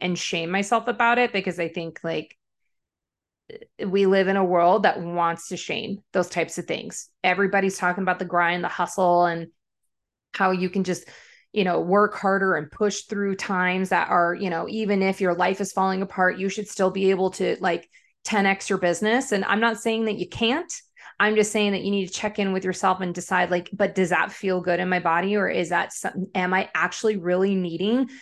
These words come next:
to literally, like, pause all of the things and being okay with that and not letting anybody tell you that that's wrong to do?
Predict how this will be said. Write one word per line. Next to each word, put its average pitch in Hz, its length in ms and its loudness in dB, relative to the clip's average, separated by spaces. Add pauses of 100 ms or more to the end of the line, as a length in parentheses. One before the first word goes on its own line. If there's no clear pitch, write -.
(180)
to 214 100 4
literally, 175 580 2
like, 156 260 -2 (320)
pause - 840 -2 (300)
all 165 260 4
of 160 120 -2
the 165 100 -6
things 175 360 -2
and 175 220 -4
being 170 280 -4
okay 160 400 -6
with - 180 -8
that - 240 -4 (380)
and 190 160 4
not 185 200 4
letting 180 240 2
anybody 226 420 2
tell 208 300 4
you 180 180 -2
that 170 140 -4
that's 165 220 0
wrong 165 640 0 (440)
to 196 120 2
do? - 420 -2